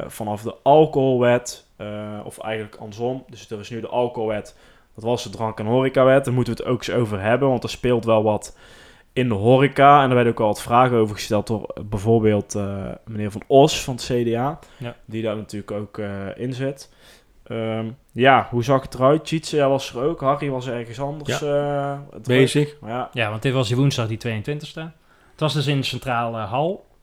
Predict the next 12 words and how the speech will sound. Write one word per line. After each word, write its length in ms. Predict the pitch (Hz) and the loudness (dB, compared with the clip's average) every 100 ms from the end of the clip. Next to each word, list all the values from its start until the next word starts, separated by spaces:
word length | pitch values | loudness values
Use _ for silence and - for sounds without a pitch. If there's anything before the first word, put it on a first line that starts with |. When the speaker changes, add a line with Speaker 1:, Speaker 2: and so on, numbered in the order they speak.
| _ _ - | _ _ -16
Speaker 2:
Eh, 120 | - | -12
het 180 | 50 - | -12 -8
was, 240 | 120 - | -6 -4
eh, 80 | 123 | -6
vrij, 280 | 110 143 127 110 | -4 -4 -2 -2
eh, 140 | 107 107 | -4 -6
eh, 60 | - 110 95 107 | -10 -12 -12 -12
warm. 480 | 107 123 143 175 190 151 | -2 0 2 0 -2 -4
Speaker 1:
Ja, 280 | 117 110 - - | -6 -6 -10 -20
dat 100 | 98 | -20
klopt, 200 | 113 107 | -18 -18
ja. 240 | - 92 | -18 -20